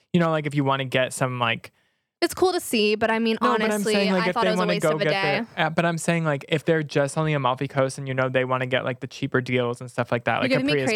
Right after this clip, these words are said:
Speaker 2: crazy eyes. I'm
Speaker 1: perfect.
Speaker 2: scared.
Speaker 1: Okay, sorry. You know what I'm saying?
Speaker 2: <laughs>
Speaker 1: Did you hear anything I said, or were you too freaked out?
Speaker 2: I was really scared. Dude, I, I thought your eyes were gonna pop out.
Speaker 1: <laughs> Okay. I'm saying,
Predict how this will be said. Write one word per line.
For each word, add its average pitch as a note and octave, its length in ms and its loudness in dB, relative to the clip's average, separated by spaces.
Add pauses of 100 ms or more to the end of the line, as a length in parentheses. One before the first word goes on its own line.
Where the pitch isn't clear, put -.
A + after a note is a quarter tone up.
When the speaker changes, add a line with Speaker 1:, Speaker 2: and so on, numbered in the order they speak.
Speaker 2:
crazy G#3+ 60 0
eyes. F3+ 160 0
I'm - 60 0
Speaker 1:
perfect. A3 140 -4
Speaker 2:
scared. G#3 440 -2 (420)
Speaker 1:
Okay, - 260 -4
sorry. - 360 -10 (280)
You D#3+ 60 2
know D#3 60 4
what D3+ 80 0
I'm D3 80 -2
saying? C3+ 360 0
Speaker 2:
<laughs> - 0 - (100)
Speaker 1:
Did D3+ 100 0
you D3+ 60 2
hear D3 160 0
anything D#3+ 280 -2
I D3+ 60 0
said, C3+ 240 0
or C#3 160 0
were C3+ 80 0
you B2+ 80 -4
too B2+ 160 -12
freaked - 240 -4
out? - 200 0
Speaker 2:
I A#3+ 100 2
was B3+ 160 -2
really A3 280 0
scared. G#3+ 300 -2
Dude, A3+ 160 -2
I, G#3 100 0
I C4+ 60 -2
thought C4 120 0
your G#3+ 120 -2
eyes G#3 220 0
were G#3+ 60 0
gonna F3+ 80 -2
pop - 260 0
out. G3+ 460 0
Speaker 1:
<laughs> - 0 -
Okay. G#3+ 320 -2 (600)
I'm E3 140 2
saying, D3+ 360 0